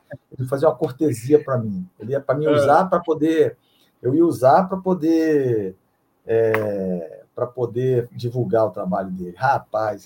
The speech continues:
Speaker 2: esse sujeito, esse Ed é fogo,
Speaker 1: <laughs>
Speaker 2: rapaz.
Speaker 1: Figuraça, figuraça.
Speaker 2: Figuraça, figuraça. Mas o Fabão, rapaz, o Fabão, ele é um cara que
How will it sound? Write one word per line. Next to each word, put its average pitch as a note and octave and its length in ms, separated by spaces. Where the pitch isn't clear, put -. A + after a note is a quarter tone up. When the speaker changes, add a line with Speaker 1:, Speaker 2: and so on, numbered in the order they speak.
Speaker 2:
esse - 460
sujeito, F2+ 680
esse - 340
Ed G#2 680
é D3+ 60
fogo, A#2+ 320
Speaker 1:
<laughs> - 80
Speaker 2:
rapaz. - 400
Speaker 1:
Figuraça, C3+ 680
figuraça. A#2 540
Speaker 2:
Figuraça, G#2 720
figuraça. F#2 440
Mas D#3 140
o F#3 80
Fabão, F#3 420
rapaz, B2+ 320
o - 20
Fabão, C#3+ 440
ele F#3 320
é C#3+ 160
um D3 120
cara D3+ 320
que F#3 460